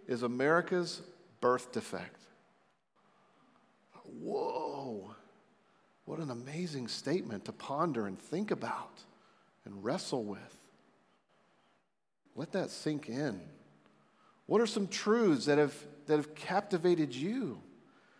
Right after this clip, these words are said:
'Cause Jesus is saying those who are living on mission have been set apart, and they are also captivated by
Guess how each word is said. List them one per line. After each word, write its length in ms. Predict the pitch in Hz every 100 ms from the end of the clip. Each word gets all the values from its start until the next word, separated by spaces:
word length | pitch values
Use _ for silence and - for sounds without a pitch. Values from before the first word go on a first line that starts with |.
| _ _ -
'Cause 160 | 160
Jesus 340 | 156 247 226 175
is 80 |
saying 280 | - 214 196
those 260 | 185 226 226
who 80 | 196
are 100 | 170
living 340 | 165 220 226
on 160 | 196 180
mission 280 | 226 226
have 100 | 165
been 140 | 160 151
set 280 | - 185 202
apart, 560 | 190 170 180 226 240 - - -
and 160 | 175 185
they 60 |
are 100 | 196
also 320 | 202 233 233 196
captivated 960 | - - 208 208 214 190 196 185 147
by 420 | 165 185 202 208